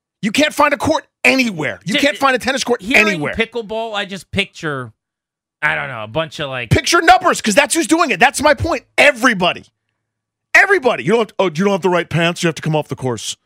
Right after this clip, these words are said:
Speaker 1: Whose tab is that on? We're not, we're, we're not doing that. The golf is exclusive. This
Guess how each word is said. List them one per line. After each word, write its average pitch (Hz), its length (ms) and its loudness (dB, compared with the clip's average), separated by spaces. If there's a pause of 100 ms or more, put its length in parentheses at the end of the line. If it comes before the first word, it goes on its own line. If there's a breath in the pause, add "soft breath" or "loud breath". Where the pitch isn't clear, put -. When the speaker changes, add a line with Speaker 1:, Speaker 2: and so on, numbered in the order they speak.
(640)
Speaker 1:
Whose - 180 2
tab 202 260 2
is 151 100 -2
that 127 160 -4
on? 98 200 -8 (300)
We're 185 100 4
not, 254 300 0
we're, 220 80 0 (200)
we're 208 120 0
not 247 160 2
doing 269 200 0
that. 180 200 -4 (280)
The 180 100 -10
golf 269 300 0
is 220 120 2
exclusive. 220 520 0 (300)
This 208 360 0